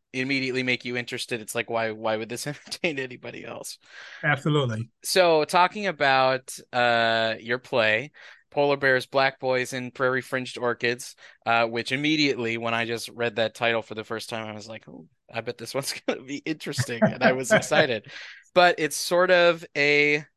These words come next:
Speaker 1: when I was reading it, I'm a huge Albee fan, and I g-, immediately got sort of feelings of Albee, right? It's sort of this living room-esque play, sort of a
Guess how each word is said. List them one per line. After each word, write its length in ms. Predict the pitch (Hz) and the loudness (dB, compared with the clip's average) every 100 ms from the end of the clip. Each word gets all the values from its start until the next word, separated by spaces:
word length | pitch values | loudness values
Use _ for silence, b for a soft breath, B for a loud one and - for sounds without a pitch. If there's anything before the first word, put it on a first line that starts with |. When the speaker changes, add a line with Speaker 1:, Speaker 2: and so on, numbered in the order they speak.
| _ _ _ _ - | _ _ _ _ -2
Speaker 1:
when 140 | 147 | 0
I 60 | 151 | 2
was 240 | 147 135 | 0 -4
reading 320 | 139 170 175 | -4 -2 2
it, 160 | 170 147 | 2 2
I'm 140 | 143 | 0
a 40 | 139 | -4
huge 360 | - 165 147 | -4 -6 -2
Albee 320 | 127 127 131 | 2 2 0
fan, 340 | 123 127 120 117 | -2 0 0 0
and 140 | 117 | -2
I 100 | 113 | -2
g-, 140 | 110 117 | -4 -4
immediately 560 | 127 127 123 135 131 | -4 -4 -4 -4 -4
got 480 | 104 117 117 117 - - _ _ _ _ _ | 0 2 2 0 -4 -18 _ _ _ _ _
sort 220 | - 131 | -4 -2
of 120 | 120 117 | 0 -2
feelings 420 | 127 123 127 120 | -4 -4 -4 -4
of 140 | 120 | -2
Albee, 400 | 120 120 117 120 | 0 0 -2 -2
right? 200 | 117 117 | 0 0
It's 160 | 117 - | -2 -4
sort 140 | 127 | -2
of 60 | 120 | -2
this 240 | 117 - | -4 -4
living 320 | 127 139 143 | -4 -2 -2
room-esque 840 | 139 143 135 131 127 131 131 - - | -4 -6 -6 -10 -6 -2 -2 -4 -14
play, 480 | - 131 131 131 131 | -2 2 4 2 0
sort 260 | 127 123 117 | -2 -4 -4
of 140 | 113 | -2
a 300 | 117 117 | 0 0